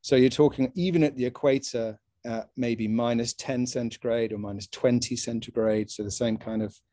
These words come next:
temperatures you would get on a really cold day in Maryland in winter now. Um, if it was a really deep snowball climate, it might be forty or fifty degrees centigrade below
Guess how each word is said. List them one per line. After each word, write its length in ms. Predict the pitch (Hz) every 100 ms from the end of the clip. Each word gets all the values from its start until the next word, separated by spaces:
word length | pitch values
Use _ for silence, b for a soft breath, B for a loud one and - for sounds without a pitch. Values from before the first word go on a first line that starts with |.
| _ _ _
temperatures 580 | - 127 117 - 120 -
you 80 | 104
would 120 | 104
get 140 | - 113
on 80 | 104
a 60 |
really 440 | 98 113 113 107 104
cold 380 | - 113 107
day 240 | 107 107 107
in 180 | 107 110 -
Maryland 420 | 120 120 117 107
in 140 | 110
winter 280 | 117 117 113
now. 460 | 107 123 117 113 113 - _ _ _ _ _ _ _
Um, 360 | 117 110 110 110 _ _ _ _ _
if 160 | 147 127
it 80 | 135
was 160 | 110
a 80 | 123
really 400 | 123 135 139 127
deep 400 | 107 127 131 131
snowball 560 | - 135 120 113 113 107
climate, 420 | - 117 113 110
it 100 | 117
might 200 | 120 113
be 80 | 113
forty 440 | - - 123 - 117
or 60 |
fifty 480 | 104 - 135 - 123
degrees 760 | 117 113 117 110 104 107 - - -
centigrade 720 | - 110 110 - 113 104 98
below 640 | 110 107 113 113 110 120